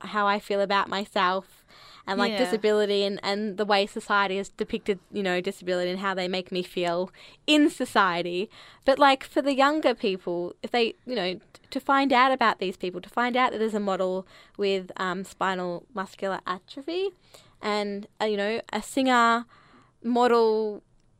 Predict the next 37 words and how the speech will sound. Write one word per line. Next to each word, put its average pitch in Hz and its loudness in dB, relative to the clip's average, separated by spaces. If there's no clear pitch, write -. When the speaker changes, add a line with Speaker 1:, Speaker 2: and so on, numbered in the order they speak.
Speaker 1:
movie 233 -2
star, 240 4
awesome 254 2
person 226 0
who 220 0
has, 208 -2
you 202 -2
know, 190 -2
one 196 -2
leg, 233 2
which 214 -6
is, 196 -2
uh, 196 -2
Victoria, 226 2
like, 247 0
it, 262 -4
that 254 2
would 294 -2
be 294 -2
awesome 320 -4
'cause 226 -6
then 240 -4
you 240 -4
have 269 -6
someone 254 -6
to - -8
look 254 -4
up 294 0
to. 196 -2
And 220 -4
as 240 -2
a 247 -2
young 294 4
person, 220 0
you 240 -4
really 277 4
need 220 2